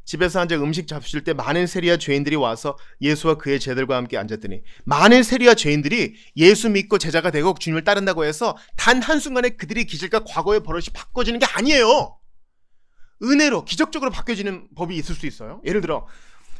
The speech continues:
이전까지는 막 쑥군이었어. 근데 예수 믿고 나서 이제 술 냄새만 맡아도 막 토악질이나, 그럴 수 있어요. 다, 근데 다 그렇지 않아요. 담배 피던 사람은 옛날처럼 담배가 끊-,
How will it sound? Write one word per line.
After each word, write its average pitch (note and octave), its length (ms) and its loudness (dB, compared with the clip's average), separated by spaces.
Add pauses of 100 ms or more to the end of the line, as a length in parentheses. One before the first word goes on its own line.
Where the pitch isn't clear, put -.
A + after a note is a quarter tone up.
(200)
이전까지는 A3+ 560 6
막 G#3+ 320 -2
쑥군이었어. D4 760 -2 (500)
근데 F#3 160 -10
예수 F3+ 240 0
믿고 G#3+ 200 -2
나서 F#3 220 -2
이제 F3+ 100 -2
술 C4+ 260 2
냄새만 A3 360 4
맡아도 G3+ 180 2
막 - 140 -2
토악질이나, E3 580 0
그럴 B3+ 200 2
수 F#4+ 160 4
있어요. B2 340 -6 (260)
다, - 80 -20
근데 B2+ 200 -16
다 - 200 -16
그렇지 G#2 280 -16
않아요. A#2 220 -20 (2500)
담배 C#3+ 220 2
피던 C3+ 260 -2
사람은 C3 300 -2
옛날처럼 A#2+ 420 -2
담배가 A2 380 0
끊-, - 260 0